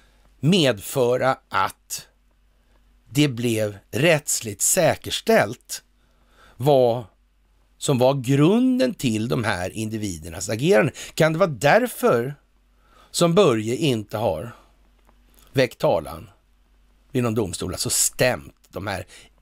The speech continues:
rötäggen som man säger då? Det där var ju bara små affärer. Jag tittar på Fisheye till exempel. Ja. Nyberg liksom.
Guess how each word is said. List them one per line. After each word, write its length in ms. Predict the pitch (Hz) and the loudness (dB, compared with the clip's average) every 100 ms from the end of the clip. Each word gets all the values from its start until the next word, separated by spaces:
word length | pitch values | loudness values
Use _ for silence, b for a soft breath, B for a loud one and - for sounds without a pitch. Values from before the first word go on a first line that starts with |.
| - | -16
rötäggen 1160 | - 98 139 87 82 - - 147 156 110 107 | -8 0 2 0 -4 -20 -6 0 0 -2 -8
som 100 | 95 | -10
man 120 | 82 87 | -14 -14
säger 220 | - 78 | -12 -14
då? 160 | - - - _ _ _ _ _ _ _ _ _ _ _ _ _ _ _ _ _ _ _ _ _ _ _ _ _ _ | -14 -18 -20 _ _ _ _ _ _ _ _ _ _ _ _ _ _ _ _ _ _ _ _ _ _ _ _ _ _
Det 80 | - | 2
där 160 | 160 113 | 4 4
var 100 | 123 | 2
ju 60 | |
bara 140 | 247 127 | 4 2
små 400 | - 170 123 98 | 2 -2 -2 -6
affärer. 420 | 95 - 208 190 | -4 2 4 4
Jag 180 | 123 123 | 0 -2
tittar 240 | 135 196 | -2 -2
på 120 | 202 | -2
Fisheye 400 | 190 185 208 180 | -2 -2 0 0
till 120 | 147 117 | 0 -4
exempel. 480 | - 82 - 80 - b b b b b b b | -10 -12 -18 -18 -20 b b b b b b b
Ja. 260 | 123 90 - _ _ _ _ _ _ _ _ _ _ _ _ _ _ _ | -2 -2 -10 _ _ _ _ _ _ _ _ _ _ _ _ _ _ _
Nyberg 600 | 143 156 104 120 226 98 | 4 4 4 6 8 6
liksom. 420 | 76 - - 113 | -4 -16 -16 -20